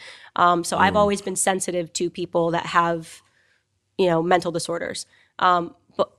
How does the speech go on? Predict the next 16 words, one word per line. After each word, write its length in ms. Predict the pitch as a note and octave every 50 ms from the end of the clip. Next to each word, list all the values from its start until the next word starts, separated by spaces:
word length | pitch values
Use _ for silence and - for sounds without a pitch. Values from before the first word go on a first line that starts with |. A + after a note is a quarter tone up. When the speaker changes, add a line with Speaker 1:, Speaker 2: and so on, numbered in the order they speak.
| _ _ _ - F#3+ - -
Speaker 1:
but 260 | G3 F#3+ F3 - -
when 160 | F3+ F3+ F3+
you 100 | G3 A3
start 260 | - - G#3 G3+ G3+
saying 220 | - G3+ F#3 F3+ F3+
in 60 | F3+
society 560 | - F#3 - - F3+ F3+ F3+ F3 E3+ F3 E3+
that 240 | E3 E3+ E3+ - - -
you 220 | F3 F3+ F#3+ F#3
now 200 | F3+ F3+ F3 E3+
have 200 | F3 F3 F3 E3 -
to 100 | - E3+
pretend 720 | - - - F#3 - - - G3+ F3+ E3+ E3 E3 E3 E3
that 200 | - - E3+ -
Candace's 380 | - F3+ F3 E3+ E3 F3+ E3
uncle 420 | F3 F3 E3 - F3 E3+ E3+ D#3+